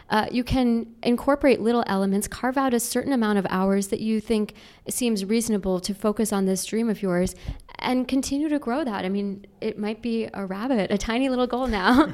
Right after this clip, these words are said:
<laughs> and it may become an, an antelope as you start to get momentum. It can expand. Uh, so keep an eye on that and, and take small steps. I think the important thing is to just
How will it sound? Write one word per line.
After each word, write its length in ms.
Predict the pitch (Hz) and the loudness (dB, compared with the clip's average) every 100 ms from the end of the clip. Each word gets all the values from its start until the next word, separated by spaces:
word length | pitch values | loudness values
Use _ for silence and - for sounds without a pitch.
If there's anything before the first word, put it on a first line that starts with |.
| - | -4
<laughs> 160 | - 311 | -10 -4
and 580 | 262 277 254 247 247 247 | 2 4 4 0 -2 -2
it 120 | 254 | 0
may 220 | 240 240 302 | 2 2 2
become 460 | 302 311 233 339 | 0 -2 -4 0
an, 140 | 226 175 - | 0 0 -6
an 100 | 208 | -4
antelope 480 | 208 226 247 208 202 | -2 -2 2 2 2
as 180 | 208 202 | 0 -2
you 60 | |
start 240 | 226 214 220 | -4 -4 -6
to 60 | |
get 140 | 226 - | -6 -4
momentum. 520 | 233 220 339 - - | -2 -2 -2 -4 -6
It 100 | 190 | -8
can 140 | 220 | -6
expand. 560 | 226 - - 277 - 185 - - - - - | -6 -4 -2 -2 -2 -6 -14 -18 -18 -18 -8
Uh, 220 | 214 208 | -4 -4
so 140 | - 269 | -4 -6
keep 260 | - 294 | -4 -2
an 120 | - 262 | 0 0
eye 180 | 202 | 0
on 160 | 196 202 | 0 0
that 160 | 196 202 | 0 0
and, 140 | 214 | 0
and 100 | 247 | -2
take 180 | 262 269 | -2 -4
small 300 | - 247 214 | -2 -2 -2
steps. 360 | 214 - - 208 | -2 -6 -6 -4
I 60 | |
think 200 | 196 214 | -2 -2
the 100 | 208 214 | 0 -2
important 360 | 214 240 240 | 0 -4 -4
thing 140 | 226 202 | -2 -2
is 140 | 196 | -4
to 80 | 233 | -2
just 260 | 226 226 | 0 0